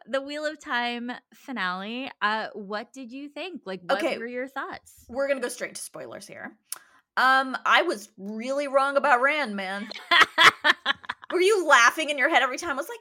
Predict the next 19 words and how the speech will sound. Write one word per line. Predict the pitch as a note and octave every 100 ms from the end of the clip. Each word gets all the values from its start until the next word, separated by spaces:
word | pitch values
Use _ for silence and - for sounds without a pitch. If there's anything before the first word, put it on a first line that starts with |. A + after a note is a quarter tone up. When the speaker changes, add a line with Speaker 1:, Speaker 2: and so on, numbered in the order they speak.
| -
Speaker 2:
"Rand's | - D5+ D5+ C5+ F4+ C#4+
not | D4 -
the | B3+
Dragon | A#3 D#3+ - F3 - _ B2
Reborn. | F#3 - F#3
Speaker 1:
I | G3 F4
was | F#4 D5 G#4
Speaker 2:
Rand's | A#3+
Speaker 1:
like | G#3+ G#3
Speaker 2:
not | G#3+ F#3+ -
the | -
Dragon | G3+ F3+ E3 F3
Reborn." | F3+ F3+ F3 F3 F3+ F#3+ -
Speaker 1:
<laughs> | _ - - - - _ - _ _ _ _ - - B4+ E4+
Speaker 2:
And |
I | C#4+
was |
Speaker 1:
I |
Speaker 2:
like, | F4+